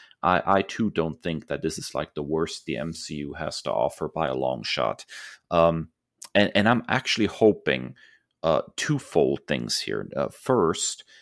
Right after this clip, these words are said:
I'm hoping that we will get a sequel of some kind to expand on these characters, because I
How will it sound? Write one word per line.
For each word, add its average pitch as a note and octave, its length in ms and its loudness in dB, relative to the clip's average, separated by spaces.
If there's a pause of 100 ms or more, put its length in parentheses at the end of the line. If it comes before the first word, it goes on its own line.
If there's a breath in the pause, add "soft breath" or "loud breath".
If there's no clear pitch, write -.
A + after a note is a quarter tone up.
(180 soft breath)
I'm E2+ 200 0
hoping F#2 380 -2
that E2 180 -2
we D2+ 100 0
will F#2 280 4
get E2+ 340 2
a D#2+ 60 -2
sequel F2 500 0
of C#2+ 100 0
some C#2 220 -4
kind D2 420 -6
to E2+ 140 -4
expand E2+ 720 0
on E2 220 -4
these D#2 220 -4
characters, E2+ 560 0
because E2+ 280 -6
I D#2+ 80 2